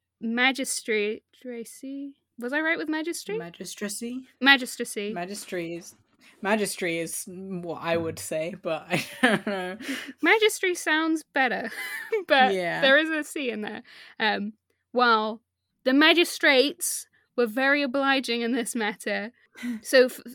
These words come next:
Speaker 1: for something as little as a man keeping his hat on as a procession went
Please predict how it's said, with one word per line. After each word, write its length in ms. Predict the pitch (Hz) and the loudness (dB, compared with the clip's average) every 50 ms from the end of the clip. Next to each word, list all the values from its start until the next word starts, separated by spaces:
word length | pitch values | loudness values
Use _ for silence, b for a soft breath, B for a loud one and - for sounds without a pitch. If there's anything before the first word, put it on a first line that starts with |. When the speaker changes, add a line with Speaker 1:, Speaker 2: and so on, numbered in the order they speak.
| - - | -10 -8
Speaker 1:
for 80 | 277 | -6
something 300 | - - 294 269 277 262 | -2 -2 0 0 0 0
as 100 | 254 233 | 0 0
little 340 | 240 240 240 - 262 240 233 | -2 -4 -2 -2 -4 -2 0
as 220 | 226 220 233 226 - | 0 0 -2 -2 -2
a 80 | 262 | -2
man 300 | 240 240 240 233 233 240 | 0 0 0 0 0 -2
keeping 300 | 233 - 247 - 240 226 | -4 -6 -8 -8 -6 -6
his 100 | 226 220 - | -6 -6 -6
hat 260 | - 254 247 247 - - | -6 -6 -6 -6 -6 -6
on 280 | 214 208 196 202 196 | -4 -4 -4 -4 -6
as 200 | - - 240 202 | -6 -6 -6 -6
a 60 | 220 202 | -8 -10
procession 500 | - 233 - - 240 220 - - 220 220 | -12 -12 -8 -6 -6 -6 -6 -8 -6 -6
went 240 | 202 196 - - | -6 -6 -8 -12